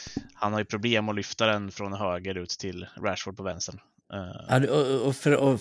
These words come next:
Speaker 2: det kan inte Fred heller, liksom,
Speaker 1: Nej.
Speaker 2: från egen planhalva. Däremot är Fred hyfsat bra, och mycket bättre än McTominay på slagande passningar, liksom, i sista tredjedelen och så.
Speaker 1: Ja.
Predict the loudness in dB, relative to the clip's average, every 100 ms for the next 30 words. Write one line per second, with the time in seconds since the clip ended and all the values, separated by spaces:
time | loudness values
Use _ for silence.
0 | 0 0 4 6 6 4 6 8 8 8
1 | 8 6 4 4 2 4 4 6 6 6
2 | 6 4 4 4 6 4 4 4 8 10
3 | 8 6 6 6 6 4 -10 _ _ _
4 | _ _ 6 6 8 6 6 4 2 2
5 | 2 0 -2 -4 -2 -2 0 2 2 4
6 | 2 4 2 4 4 6 6 4 0 2
7 | 4 4 4 2 2 4 4 4 2 0
8 | 0 2 2 0 2 2 4 2 -2 -2
9 | -4 -4 -6 -8 _ _ -4 0 0